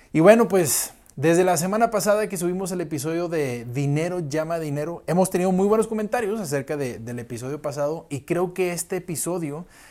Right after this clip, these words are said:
no va a ser la excepción y este episodio está súper genial porque hoy vamos a hablar acerca de los ingresos pasivos, creando ingresos pasivos. Eh, ¿qué tipos de ingresos pasivos? ¿Qué son los ingresos pasivos? ¿Dónde puedo conseguir ingresos pasivos? ¿Cómo puedo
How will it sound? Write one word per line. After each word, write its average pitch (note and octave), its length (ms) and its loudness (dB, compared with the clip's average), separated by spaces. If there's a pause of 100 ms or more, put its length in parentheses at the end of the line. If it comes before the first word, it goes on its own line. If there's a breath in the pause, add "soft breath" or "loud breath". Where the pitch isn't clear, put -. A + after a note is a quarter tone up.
(140)
no E3 400 2
va G3 80 4
a F#3 60 -2
ser E3+ 180 -2
la E3+ 80 -4
excepción D#3 640 -6
y C#3+ 160 -6
este D#3 240 -4
episodio C#3+ 600 -6
está C#3 540 -10 (340 soft breath)
súper D#3 520 2
genial G#2 420 -10
porque C#3+ 380 4
hoy G3+ 260 10
vamos F3 420 2
a D#3+ 40 0
hablar D#3 420 2
acerca D3 600 -4
de C3+ 100 -4
los D#3+ 380 -4 (360 soft breath)
ingresos C#3+ 720 -2
pasivos, G#2+ 640 -10
creando E3+ 400 0
ingresos D3+ 440 -6
pasivos. - 600 -16 (640 soft breath)
Eh, D3 200 -2
¿qué A3 100 10
tipos G#3 300 2
de F#3 60 0
ingresos D3 280 -2
pasivos? F#3 420 -2
¿Qué B3+ 140 4
son G#3 160 0
los F3+ 140 -4
ingresos C#3+ 340 -6
pasivos? C#3+ 460 -4
¿Dónde D#3 180 -2
puedo D3 220 -6
conseguir C3 260 -6
ingresos B2 360 -10
pasivos? C3 460 -8
¿Cómo C3+ 280 -6
puedo C3+ 480 -2